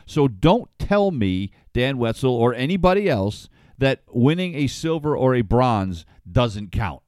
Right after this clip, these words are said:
If you don't win a gold, it doesn't count. That's a load of crap. And that's part of the problem. And, and look, I don't agree with participation trophies,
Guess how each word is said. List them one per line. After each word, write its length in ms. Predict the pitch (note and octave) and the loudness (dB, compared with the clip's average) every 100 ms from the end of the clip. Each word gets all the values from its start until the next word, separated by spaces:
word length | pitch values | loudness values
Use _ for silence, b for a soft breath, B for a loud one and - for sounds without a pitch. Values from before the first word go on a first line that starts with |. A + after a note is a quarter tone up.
| _ _ | _ _
If 200 | A#2+ G2 | -6 0
you 80 | B2 | 2
don't 240 | C3+ D3 | 2 0
win 140 | D3 | -2
a 60 | C3+ | 0
gold, 440 | G#2+ A#2 G#2+ G2 A2+ | 4 6 6 2 -2
it 140 | G#2 | 0
doesn't 380 | A2+ F#2+ F#2 F2 | 0 -2 -6 -6
count. 300 | G#2+ D2+ - _ _ _ _ _ _ _ _ _ _ _ _ _ _ _ _ | -6 -6 -16 _ _ _ _ _ _ _ _ _ _ _ _ _ _ _ _
That's 280 | C3 F3 D3+ | -2 -2 -2
a 100 | C3 | 0
load 220 | B2 C3 | 2 2
of 100 | G#2+ | 0
crap. 380 | - A2 - - - _ _ _ _ _ _ _ _ _ _ _ _ _ _ _ _ _ | 0 0 -2 -12 -20 _ _ _ _ _ _ _ _ _ _ _ _ _ _ _ _ _
And 160 | A#2 A2 | -6 -2
that's 220 | C#3 C#3+ | -2 0
part 240 | - C3+ | 0 0
of 80 | B2 | 0
the 60 | A2 | -2
problem. 360 | A#2+ G2 F2 | -2 -4 -6
And, 140 | D#3 - B | -10 -12 B
and 120 | - A3+ | -6 -4
look, 120 | E3+ | -4
I 200 | E3 A3+ | -2 2
don't 240 | A#3+ C#3+ - _ | 2 0 -6 _
agree 420 | C3+ A2+ C3+ D#3 | -6 -2 0 0
with 200 | C3 A#2 | 0 -2
participation 720 | - C3 D3+ - D3+ F#3+ - C3 | -2 -2 -4 -2 -2 -2 -4 -6
trophies, 500 | A2+ F#2 - - | -4 -4 -6 -14